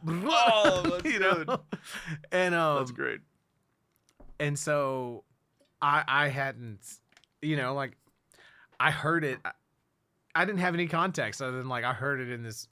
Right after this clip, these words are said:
Speaker 1: fucking record store, and I thought it was cool.
Speaker 2: Right.
Speaker 1: And then I get, I, I, like,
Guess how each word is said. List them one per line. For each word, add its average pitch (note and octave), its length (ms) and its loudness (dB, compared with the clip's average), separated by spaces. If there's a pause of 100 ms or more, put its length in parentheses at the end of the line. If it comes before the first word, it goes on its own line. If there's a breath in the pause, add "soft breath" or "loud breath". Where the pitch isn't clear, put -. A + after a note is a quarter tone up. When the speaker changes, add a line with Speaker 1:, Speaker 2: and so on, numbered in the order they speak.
Speaker 1:
fucking A#2 300 -8
record C#3 240 -4
store, A#2 180 -6
and A2 80 -2
I A2+ 60 -2
thought B2 180 -4
it A2 80 -8
was A2 120 -14
cool. C#3 420 -4 (360 loud breath)
Speaker 2:
Right. F#2+ 200 -6 (120)
Speaker 1:
And C#3+ 200 -4
then D3+ 80 0
I C#3+ 100 0
get, D3 240 -6 (160)
I, C#3 140 -4 (160)
I, D3 80 -4
like, C#3+ 240 -6